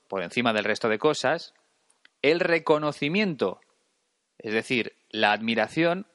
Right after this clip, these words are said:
por lo que hace una persona o por lo que representa una institución. Eso es el reconocimiento, admiración.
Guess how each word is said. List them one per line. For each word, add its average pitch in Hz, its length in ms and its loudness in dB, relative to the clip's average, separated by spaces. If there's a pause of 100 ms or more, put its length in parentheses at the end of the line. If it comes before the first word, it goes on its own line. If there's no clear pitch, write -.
(180)
por - 140 -2
lo 101 140 0
que 113 120 2
hace 120 200 0
una 117 180 -2
persona 151 580 -2 (260)
o - 100 -10
por 107 160 0
lo 101 140 -2
que 104 120 -2
representa 123 800 -2 (460)
una 156 320 2
institución. 113 600 -2 (440)
Eso 117 240 0
es 135 160 0
el 143 100 0
reconocimiento, 104 880 -4 (380)
admiración. 98 760 -4